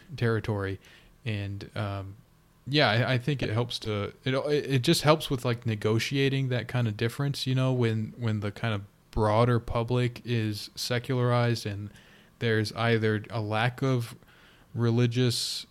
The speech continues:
you know, background to it, or just a mix of different religions, such that you kinda have to work in this sort of, like, lowest common denominator stuff,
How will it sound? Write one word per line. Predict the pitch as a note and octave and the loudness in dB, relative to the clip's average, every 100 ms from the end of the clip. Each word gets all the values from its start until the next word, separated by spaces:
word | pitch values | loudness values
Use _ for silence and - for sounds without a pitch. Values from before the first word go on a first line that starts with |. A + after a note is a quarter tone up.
| - - _ _ - | -20 -20 _ _ 0
you | |
know, | A#2+ | 2
background | G#2+ A#2 B2+ D3 C#3 C3+ | 4 4 4 4 2 2
to | D3+ C#3+ | 2 4
it, | C#3+ - | 4 4
or | B2+ | 2
just | A2+ A#2+ - | 2 0 0
a | G#2+ | -2
mix | G#2 G#2+ C3 - - | 0 0 0 0 -4
of | C#3 B2+ | -4 0
different | C#3+ C3+ B2+ C3 | 0 0 -2 0
religions, | C#3 C3+ C#3 C3+ | 2 2 2 0
such | - A#2 - | 0 -2 -2
that | A2+ G2 | -4 -4
you | D2 A#2 G#2 | -6 -8 -4
kinda | A#2 G#2+ | -2 -2
have | A2 - | -4 -4
to | A2 | -4
work | G#2+ G#2+ A#2+ | -4 -4 -4
in | A2+ | -4
this | G2+ | -4
sort | - A#2+ G#2+ | -6 -4 -4
of, | G#2 | -4
like, | G#2+ G2+ - | -6 -6 -4
lowest | A#2 A2 - | -2 -2 -2
common | - A2+ G#2+ | -2 -2 -2
denominator | G#2 G#2 A#2 B2+ C3+ C3 | -4 -4 0 0 0 -2
stuff, | - C3+ B2 | -4 -6 -6